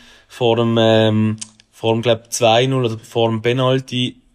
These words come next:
äh, logischerweise sieht der Loris Benito wie ein Schulbub aus gegen Suarez, äh, wenn er dann dort den Körper dazwischen stellt. Das ist aber aus meiner Sicht, ja, das ist vielleicht einfach optimierbar, das Verhalten, aber die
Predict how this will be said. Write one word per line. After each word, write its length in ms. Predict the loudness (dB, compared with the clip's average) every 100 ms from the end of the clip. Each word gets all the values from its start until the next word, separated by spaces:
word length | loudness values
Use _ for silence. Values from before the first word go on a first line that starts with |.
| _
äh, 340 | -6 -4 -2 -4
logischerweise 960 | -4 -4 -4 -6 -4 -4 -6 -8 -10
sieht 280 | -4 -2 0
der 260 | -4 -2
Loris 300 | 0 0 0
Benito 360 | -4 -6 -4 -6
wie 60 | -4
ein 120 | -4
Schulbub 540 | -2 -2 0 0 -2
aus 200 | -4 -6
gegen 460 | -4 -4 2 2 2
Suarez, 640 | 0 0 2 2 -2 -6 _ _ -20 -20 _
äh, 140 | -4
wenn 140 | -2 0
er 60 |
dann 100 | 0
dort 240 | -2 -4 -6
den 60 |
Körper 320 | -6 -4 -4 -8
dazwischen 400 | -14 -12 -10 -8
stellt. 360 | -2 -2 -2 -8 -20 -20 -10
Das 300 | -8 -8 -10
ist 180 | -6 0
aber 220 | 0 0
aus 200 | -6 -6
meiner 220 | -4 -4
Sicht, 360 | -4 -6 -8 -6
ja, 180 | -4 -2
das 160 | -4
ist 160 | -8 -8
vielleicht 280 | -6 -4 0
einfach 420 | -2 -2 -10 -18 -20 _ -8
optimierbar, 1300 | -6 -6 -6 -4 -2 0 0 -2 0 4 4 4 2 -2 -20 _ _
das 180 | -14
Verhalten, 440 | -8 -2 0 0 -2
aber 140 | -6 -6 -10
die 140 | -8